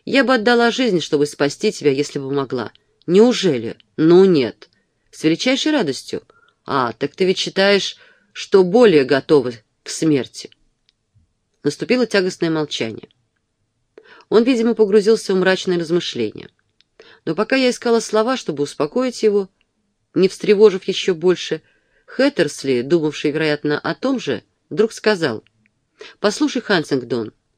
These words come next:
на твоем месте я бы послал за каким-нибудь попом. Если тебе здешний священник не нравится, так можно позвать его помощника или еще кого-нибудь». «Нет,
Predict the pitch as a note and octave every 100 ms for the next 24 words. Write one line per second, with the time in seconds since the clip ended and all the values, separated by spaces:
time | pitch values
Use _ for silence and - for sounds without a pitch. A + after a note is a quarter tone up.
0 | _ _ - - F#3+ A#3 C4 D4+ D#4 -
1 | F#3 A3 A3 G#3 G#3 - A3 B3 A3 E3
2 | D#3+ F#3+ - G#3 G3+ F#3+ G#3+ - G3+ -
3 | G#3 A#2 - _ _ _ _ _ - G3
4 | A3 A3 A3+ F#3+ A#3 - A3 - G#3 -
5 | A3+ G#3+ G#3 G3+ B3 C#4+ F#3+ - A2+ A2
6 | _ _ _ _ _ _ - - G#3 C4
7 | D4 B3+ G3 B3 - A3+ F#3+ E3 D3 -
8 | G3 F#3+ G3+ _ - G3 D#3+ B2+ - D3
9 | F#3 F#3+ F#3 E3+ - - _ _ _ _
10 | _ _ _ _ _ _ - F#3+ D#3 -